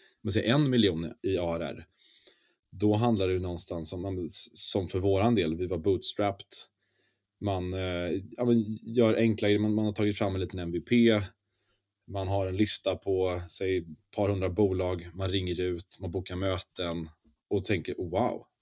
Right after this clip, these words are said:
det här funkade ju faktiskt. De var intresserade utav, utav det där." Eh, så det är ju en väldigt charmig fas. Man lär sig mycket. Jag tror det är väldigt viktigt att, att man experimenterar mycket i början för att hitta din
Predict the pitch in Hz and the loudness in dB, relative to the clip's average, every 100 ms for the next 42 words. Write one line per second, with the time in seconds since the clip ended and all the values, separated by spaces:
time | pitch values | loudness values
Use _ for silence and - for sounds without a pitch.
0 | - 95 123 101 - 98 - 113 123 - | -4 2 4 2 0 -4 -2 -2 -2 -4
1 | - - - 107 107 80 104 - 85 98 | -12 -12 -6 -2 -2 -2 -6 -4 -4 -4
2 | 123 123 - 107 101 95 95 - - - | -4 -6 -8 -6 -2 -2 -2 -8 -16 -12
3 | - - - - - _ - - 95 92 | -4 -2 -2 -6 -16 _ -20 -6 -4 -2
4 | 101 101 110 131 110 92 - 110 98 87 | -2 6 6 6 4 0 2 2 2 -2
5 | 82 - 82 90 120 - - _ 98 92 | -6 -8 -4 -4 -4 -6 -8 _ -6 -4
6 | 98 95 98 85 - 120 117 - 92 104 | -2 -2 0 0 0 0 0 -2 -4 0
7 | 98 92 101 85 95 110 - 87 101 90 | 0 0 -2 -2 -2 -2 -2 -10 -6 -8
8 | - - - _ _ _ _ _ _ 117 | -8 -18 -18 _ _ _ _ _ _ -4
9 | 113 113 - 120 - - 110 113 107 117 | 0 0 0 0 0 2 2 2 2 2
10 | 113 123 120 - - _ _ - 107 110 | 4 2 -4 -8 -10 _ _ 0 4 6
11 | 110 104 - - - 101 - 110 - _ | 6 4 -2 -16 -6 -2 0 -2 -2 _
12 | 113 104 98 85 | 0 2 0 -6